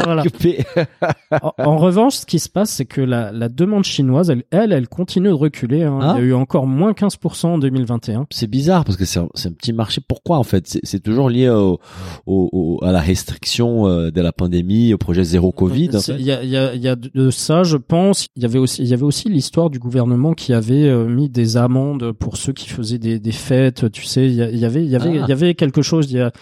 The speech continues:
Speaker 1: il y a un ou deux ans là-dessus,
Speaker 2: Ouais.
Speaker 1: où, euh, il fallait pas, euh, faire des, des choses trop dispendieuses. Euh, alors j'ai, j'ai plus en tête le, le
Speaker 2: Et,
Speaker 1: nom, mais,
Speaker 2: et, et,
Speaker 1: mais en tout
Speaker 2: ouais.
Speaker 1: cas, ça a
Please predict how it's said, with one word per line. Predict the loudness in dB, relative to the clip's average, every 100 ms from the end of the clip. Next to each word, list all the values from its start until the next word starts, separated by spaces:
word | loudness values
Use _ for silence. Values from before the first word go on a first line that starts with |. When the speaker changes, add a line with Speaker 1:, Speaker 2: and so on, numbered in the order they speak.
| -20 -20 -4
Speaker 1:
il |
y | 0
a |
un | 4
ou | 4
deux | 4 2 2
ans | 2
là-dessus, | 0 -2 -4 0 0
Speaker 2:
Ouais. | 0 -2 -10 -8
Speaker 1:
où, | 0 2
euh, | 2 2
il | -2
fallait | -4 -4 -4
pas, | 0 4 4 4
euh, | 0 -2 -4
faire | -4 -4
des, | 0 0
des | 0 -2
choses | 0 0 2 0
trop | -2 0 0
dispendieuses. | 0 0 0 2 2 2 0
Euh, | -4 -4 -8 -10 -18 _ -10
alors | -6
j'ai, | -6 -6
j'ai | -8
plus | -4 0
en | 0
tête | 2 0 0
le, | 0 -2 -6 -20 -8
le | 0 2
Speaker 2:
Et, |
Speaker 1:
nom, | 4 4
mais, | 4 4 2 -2
Speaker 2:
et, | -6 0
et, | 2
Speaker 1:
mais | 4
en | 2
tout | 2
Speaker 2:
ouais. | 2
Speaker 1:
cas, | 4 4 2
ça | 0 0
a | 0